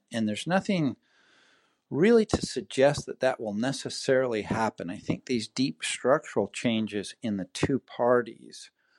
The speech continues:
um, are unlikely to reverse themselves. It's unlikely that you're gonna get conservatives coming back into the Democratic Party and liberals coming back into the Republican Party. And as long as that's kind of a fundamental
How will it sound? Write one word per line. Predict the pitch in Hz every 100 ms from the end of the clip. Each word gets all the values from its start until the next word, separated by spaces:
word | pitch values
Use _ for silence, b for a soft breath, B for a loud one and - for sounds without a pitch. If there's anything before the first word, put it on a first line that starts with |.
| _ _ _ _ _
um, | 120 104 101 101 -
are | 110 -
unlikely | 156 196 170 139 139 131
to | 104
reverse | 98 95 98 95 -
themselves. | 87 - - 98
It's | 107 -
unlikely | 165 160 151 123 120 - 117 104
that | 98 -
you're | 98
gonna | 98 98 95
get | - 104 -
conservatives | - 95 - 135 127 120 107
coming | - 120 98
back | 95 95 -
into | 101 92
the | 90
Democratic | 95 92 - 98 95 -
Party | 98 92 98
and | 95
liberals | 101 107 98
coming | - 101 92
back | 92 90 -
into | 52 -
the | -
Republican | - - 110 104 - -
Party. | - - - B B B B -
And | 117
as | 127
long | 165 170 139
as | 110
that's | 123 135 - -
kind | 139
of | 120 101
a | 95 - - -
fundamental | 143 139 120 110 113 113 101 110 101 101 90